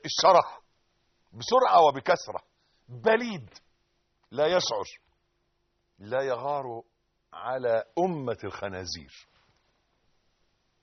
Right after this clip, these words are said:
قيل أن من أساليب تسمينه استسلامه للضرب الشديد،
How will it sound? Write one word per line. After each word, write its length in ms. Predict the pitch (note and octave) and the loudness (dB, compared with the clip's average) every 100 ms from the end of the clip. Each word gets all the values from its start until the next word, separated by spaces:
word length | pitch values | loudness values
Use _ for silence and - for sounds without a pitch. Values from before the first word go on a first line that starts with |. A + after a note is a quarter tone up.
| _ _ _ _ _ _ _ _ _ _ _ _ _ _ _ _ _ _ _ _ _ _ _ _ _ _ _ _ _ - - | _ _ _ _ _ _ _ _ _ _ _ _ _ _ _ _ _ _ _ _ _ _ _ _ _ _ _ _ _ -14 -6
قيل 280 | G#3 D#3+ D3 A3 _ _ _ _ D3+ | -2 2 2 0 _ _ _ _ 0
أن 220 | D#3 D3 | 2 0
من 100 | D3+ C#3 | 0 -2
أساليب 500 | C#3 D3 D3+ A3 C#3 _ _ _ _ _ _ - | 2 2 2 0 -6 _ _ _ _ _ _ -2
تسمينه 640 | D#3 - F3+ A3 A#3 A#3 - _ _ _ _ _ _ _ _ _ _ _ _ _ _ _ _ D3 | -2 -2 -4 -2 0 0 -2 _ _ _ _ _ _ _ _ _ _ _ _ _ _ _ _ -6
استسلامه 840 | C3+ E3 - F#3+ A#3+ B3+ G#3 G3 | -6 -4 -4 4 4 4 4 2
للضرب 440 | F3 C3+ G3 G3 E3+ | 2 4 4 4 2
الشديد، 420 | - D#3 C#3 | 0 -2 -4